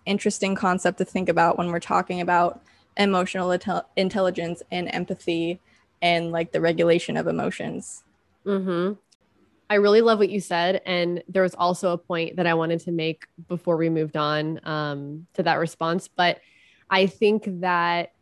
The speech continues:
Speaker 2: a little bit of wanting to control someone else's, like, feelings and emotions and stuff, not necessarily control, but, like,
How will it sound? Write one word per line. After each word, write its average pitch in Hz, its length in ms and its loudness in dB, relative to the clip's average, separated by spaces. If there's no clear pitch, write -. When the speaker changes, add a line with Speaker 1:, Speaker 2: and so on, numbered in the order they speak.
Speaker 2:
a 202 80 2
little 196 340 2
bit 226 300 0
of 180 280 -2
wanting 170 420 0
to 170 520 -2
control 175 580 0
someone 165 360 -2
else's, 160 560 -4
like, 147 440 -8
feelings 180 580 2
and 170 120 0
emotions 165 500 -4
and 202 120 0
stuff, 220 300 0
not 247 180 2
necessarily 170 540 -2
control, 160 520 -6
but, 156 220 -6
like, 156 260 -4